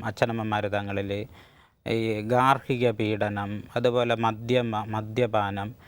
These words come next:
ഇല്ലെങ്കിൽ അച്ഛനും അമ്മയും മാത്രം കുട്ടിയോടൊപ്പമുള്ള, അച്ഛൻ ഉപേക്ഷിച്ച കുടുംബങ്ങൾ, ഇങ്ങനെ പല ഘടകങ്ങൾ. അപ്പോൾ ഇത് കുട്ടിയുടെ സ്വഭാവം രൂപീകരിക്കപ്പെടുന്നത് കുടുംബത്തിലാണ്. കുടുംബത്തിൽ തന്നെ പകുതി സാഹചര്യവുമായിട്ട് ബന്ധപ്പെട്ടും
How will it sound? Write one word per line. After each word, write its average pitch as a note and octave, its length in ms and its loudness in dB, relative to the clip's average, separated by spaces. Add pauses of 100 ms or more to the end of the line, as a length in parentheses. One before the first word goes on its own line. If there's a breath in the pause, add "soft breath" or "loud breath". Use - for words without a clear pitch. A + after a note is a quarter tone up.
(460 soft breath)
ഇല്ലെങ്കിൽ B2+ 260 2
അച്ഛനും B2+ 320 2
അമ്മയും A#2+ 320 0
മാത്രം A2+ 460 2 (200)
കുട്ടിയോടൊപ്പമുള്ള, G#2+ 720 -2
അച്ഛൻ B2+ 280 2
ഉപേക്ഷിച്ച A2 460 -2
കുടുംബങ്ങൾ, G2+ 540 -2
ഇങ്ങനെ D#3 260 0
പല C#3 340 2
ഘടകങ്ങൾ. B2+ 400 4
അപ്പോൾ E3+ 220 0 (480 loud breath)
ഇത് D#3 140 2
കുട്ടിയുടെ F#3 480 2
സ്വഭാവം D#3+ 580 4
രൂപീകരിക്കപ്പെടുന്നത് C#3 880 0
കുടുംബത്തിലാണ്. G#2+ 760 0 (180)
കുടുംബത്തിൽ E3+ 500 2 (120)
തന്നെ E3 240 2 (540 loud breath)
പകുതി D#3+ 440 6
സാഹചര്യവുമായിട്ട് D#3 1000 4
ബന്ധപ്പെട്ടും C3+ 540 2